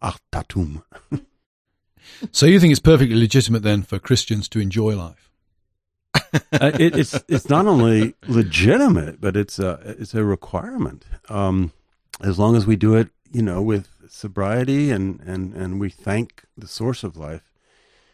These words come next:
Speaker 1: Yeah, it's, it would be very sad if, if all we had were a, a gray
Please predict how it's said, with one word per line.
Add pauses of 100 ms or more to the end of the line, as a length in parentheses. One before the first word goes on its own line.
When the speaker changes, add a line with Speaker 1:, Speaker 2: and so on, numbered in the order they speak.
(120)
Speaker 1:
Yeah,
it's,
it
would
be
very
sad
if,
if
all
we
had
were
a,
a
gray